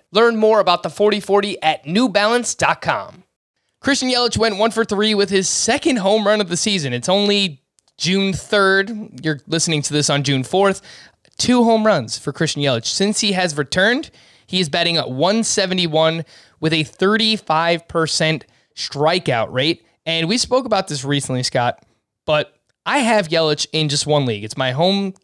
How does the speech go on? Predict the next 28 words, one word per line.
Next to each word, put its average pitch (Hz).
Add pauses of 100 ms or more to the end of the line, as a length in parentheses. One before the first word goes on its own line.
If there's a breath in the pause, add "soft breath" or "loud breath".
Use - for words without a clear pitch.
(140)
keeper 185
league, 165 (200 soft breath)
head-to-head 185
points 165
league. 160 (260 soft breath)
My 135
outfield 160 (100)
is 120
not 139
great. 151 (340)
Part 143
of 151
the 151
reason 147
is 127
because 123
Yelich 135
has 127
been 120
either 120
hurt 185
or 143
struggling 147
for 131
most 143
of 143
the 139
season. 123